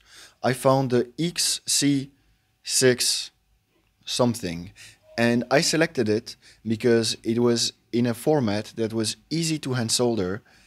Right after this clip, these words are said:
it was cheap, and it was available from multiple sources. So that seemed like a very good choice. When looking at the different sensors, I was looking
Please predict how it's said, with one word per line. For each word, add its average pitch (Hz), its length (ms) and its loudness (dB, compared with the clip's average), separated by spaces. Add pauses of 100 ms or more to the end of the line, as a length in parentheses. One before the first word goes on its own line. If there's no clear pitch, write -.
(280)
it 113 100 -2
was 110 180 -2
cheap, 143 440 0 (600)
and 117 220 4
it 110 220 -2
was 113 340 0
available 107 640 2
from 104 240 -4
multiple 110 460 -4
sources. 90 640 -6 (260)
So - 160 -2
that 123 220 4
seemed 139 280 0
like 113 220 -2
a 110 60 -2
very 104 240 -2
good 92 240 -12
choice. - 580 -6 (600)
When 139 260 2
looking 170 260 0
at 139 120 2
the 123 100 -2
different 127 340 -8
sensors, 101 600 -4 (520)
I 123 100 6
was 131 280 2
looking 143 460 -4